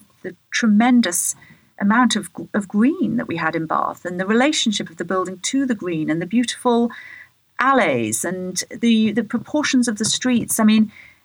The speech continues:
it was sort of filtering into my mind that your environment really mattered.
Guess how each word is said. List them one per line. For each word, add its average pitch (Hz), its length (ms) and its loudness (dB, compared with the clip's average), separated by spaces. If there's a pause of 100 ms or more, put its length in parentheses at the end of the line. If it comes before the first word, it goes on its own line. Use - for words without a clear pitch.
(140)
it 247 100 0
was 240 160 0
sort 349 240 0
of 330 100 0
filtering 240 520 2
into 208 220 4
my 190 160 2
mind 196 380 2
that - 380 0
your 214 220 2
environment 208 560 2
really 240 240 4
mattered. - 640 -4